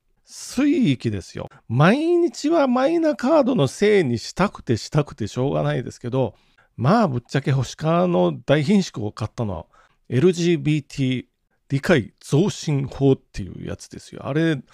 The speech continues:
誰が得するのっていう法案を、しかもお気づきかどうかなんですけれども、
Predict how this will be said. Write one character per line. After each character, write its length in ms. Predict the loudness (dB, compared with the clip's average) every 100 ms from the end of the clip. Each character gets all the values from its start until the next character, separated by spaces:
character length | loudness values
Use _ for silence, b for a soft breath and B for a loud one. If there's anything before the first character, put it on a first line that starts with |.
| b _ 2
誰 240 | 4 6
が 120 | 4
得 280 | 2 -2 0
す 100 | 2
る 140 | 4
の 120 | 6 2
っ 60 |
て 300 | 0 -6 -2
い 40 | -2
う 100 | -2 b b 0
法 240 | 4 6
案 160 | 6 2
を、 80 | -4
し 160 | -6
か 100 | -2
も 320 | 2 2 0 _ _ _ _
お 100 | -4 -4
気 120 | -4
づ 140 | -6
き 100 | -6
か 180 | -2 0
ど 180 | 0 -2
う 40 |
か 140 | -4 -4
な 140 | -4
ん 100 | -8
で 60 | -14
す 120 | -14
け 120 | -10
れ 60 | -8
ど 40 |
も、 220 | -8 -10